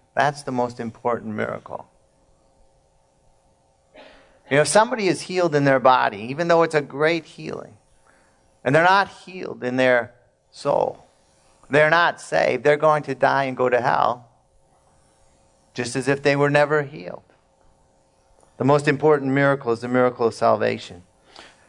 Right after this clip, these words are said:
Verse twenty and twenty-one, when Jesus saw their faith, he said, "Friend, your sins are forgiven." The Pharisees and the teachers of the law began to think to themselves,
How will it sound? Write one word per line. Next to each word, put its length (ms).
Verse 140
twenty 320
and 80
twenty-one, 540
when 120
Jesus 340
saw 200
their 120
faith, 300
he 100
said, 280
"Friend, 580
your 220
sins 560
are 120
forgiven." 580
The 60
Pharisees 520
and 100
the 60
teachers 320
of 140
the 60
law 140
began 300
to 100
think 240
to 80
themselves, 480